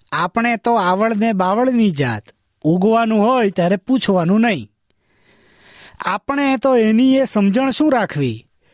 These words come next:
આ મસ્તીમાં ખરવું કે ફાલવું? આપણા તો લીલાછમ લોહીમાં લખેલું છે, ગમે તે મોસમમાં મહલવું. અરે, હસવું જો આવે તો હસવું બેફામ, અને આંસુ જો આવે તો લૂછવાનું નહીં.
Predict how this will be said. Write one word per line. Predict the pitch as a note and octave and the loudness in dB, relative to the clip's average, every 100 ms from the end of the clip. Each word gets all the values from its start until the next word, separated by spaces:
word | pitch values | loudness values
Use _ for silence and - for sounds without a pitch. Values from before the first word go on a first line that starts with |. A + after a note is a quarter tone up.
| _ - | _ -4
આ | F3+ | -2
મસ્તીમાં | F3+ F3 - B3+ B3 B3 | 0 -2 -2 -2 0 0
ખરવું | A#3 - F#3+ G#3+ A#3 | -2 -2 0 0 0
કે | A#3+ | -2
ફાલવું? | A3 F3 E3+ G#3 A3+ C4 - _ _ _ _ _ _ _ _ | -4 -2 0 0 0 -2 -10 _ _ _ _ _ _ _ _
આપણા | D#3 F3 A#3 A3+ | -4 -2 0 0
તો | A3+ A3+ G#3 | 0 0 0
લીલાછમ | F#3 G#3 A3+ A3 G#3 G3 F#3 | 2 2 0 0 0 0 2
લોહીમાં | F3 F#3 A#3 A#3+ B3 | 2 2 2 2 0
લખેલું | G3 - G#3 G#3+ | 0 -2 -2 0
છે, | - F#3 C#3+ A#2+ _ _ _ _ | 0 -2 -4 -8 _ _ _ _
ગમે | C#3+ D3 A3 C4+ C4+ | -4 -2 0 0 0
તે | A3+ A3+ | 0 0
મોસમમાં | F#3 F#3 - G3 F3+ E3+ | 0 0 -2 -2 0 0
મહલવું. | D3+ E3+ F#3 D#3 C3 A#2 _ _ _ _ _ _ _ _ _ _ - | 0 2 0 0 -4 -6 _ _ _ _ _ _ _ _ _ _ -4
અરે, | G3+ A#3+ | 0 2
હસવું | F#3 E3+ A#3 C4+ B3 | 0 0 0 0 0
જો | B3+ | 0
આવે | A#3 G3+ A3 A#3 | 0 0 0 -2
તો | - G#3+ | 0 0
હસવું | E3+ - G#3+ A#3+ B3 | 0 0 0 2 2
બેફામ, | G#3+ G3+ A#3 A#3 F3+ A#2+ G#2+ - _ _ _ _ - C#3 | 0 -2 -2 0 -2 -6 -12 -18 _ _ _ _ -8 -2
અને | E3 F3 D#3 | 0 -2 -4
આંસુ | F3 G3+ - D4+ | -2 -2 0 -2
જો | A3+ G#3+ | 0 0
આવે | G3 A3+ B3 G#3+ G3+ | 2 0 2 0 0
તો | A3+ G3+ | 0 0
લૂછવાનું | F3 C4 - F#3 D#3 G3+ | 0 0 0 0 0 2
નહીં. | B3+ A3 A2+ | 2 0 -4